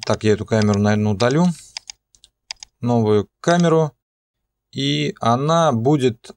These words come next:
у нас как бы, вот видите, стандартные камеры, они, по-моему, тридцать пять или пятьдесят, по-моему, пятьдесят. Это как бы фокальное расстояние, и угол обзора, он вот достаточно тридцать-сорок градусов.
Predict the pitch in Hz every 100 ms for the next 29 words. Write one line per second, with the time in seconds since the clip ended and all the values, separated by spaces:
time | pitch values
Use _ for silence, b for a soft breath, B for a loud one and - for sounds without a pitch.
0 | _ 113 127 135 117 - - 120 110 110
1 | - 113 139 175 - - - - - 131
2 | 143 175 - 110 143 135 104 107 120 117
3 | 113 107 120 120 - 151 - 120 - 107
4 | 117 - 92 - 117 113 113 113 - -
5 | B B B B B _ _ _ - 143
6 | - 123 110 - - - _ - 120 101
7 | - 117 131 110 101 98 - 120 139 156
8 | 120 107 - 117 110 110 - 135 120 113
9 | 101 - 110 110 147 147 107 120 117 110
10 | - _ _ _ _ _ _ _ _ _
11 | _ _ _ _ - - - 117 117 123
12 | - - 123 131 120 98 - 135 117 104
13 | 107 87 87 - -